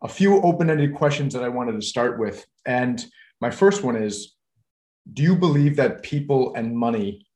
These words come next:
are the lifeblood of a med tech startup? Why or why not? Or would you add anything if I'm missing it?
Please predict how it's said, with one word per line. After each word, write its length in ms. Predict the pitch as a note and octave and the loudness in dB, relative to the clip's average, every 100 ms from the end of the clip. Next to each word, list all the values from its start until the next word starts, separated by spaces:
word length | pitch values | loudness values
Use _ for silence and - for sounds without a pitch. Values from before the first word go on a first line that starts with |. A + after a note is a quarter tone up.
| _ _ _ | _ _ _
are 100 | A#2+ | -4
the 100 | A2+ | -2
lifeblood 500 | A#2 A#2+ B2+ - A#2+ | 0 0 0 -2 0
of 80 | A2+ | 0
a 40 | |
med 240 | A2+ A2+ A2 | 0 -2 -4
tech 220 | A#2+ F#2+ | -6 -8
startup? 540 | - A2+ G#2+ G#2 - _ _ - | -4 -2 0 -4 -10 _ _ -4
Why 200 | A2+ C#3 | 2 4
or 100 | C3+ | 4
why 200 | B2 A#2 | 2 0
not? 340 | A2+ C3 - | 0 -2 -4
Or 140 | A#2+ A#2 | -6 -4
would 120 | A2+ | -4
you 80 | G#2 | -6
add 240 | - G#2 | -4 -4
anything 360 | G#2 G2+ G2+ G#2 | -2 -6 -6 -8
if 100 | F#2+ | -6
I'm 120 | F#2+ | -8
missing 280 | F#2+ - G2 | -8 -8 -12
it? 120 | F2 | -14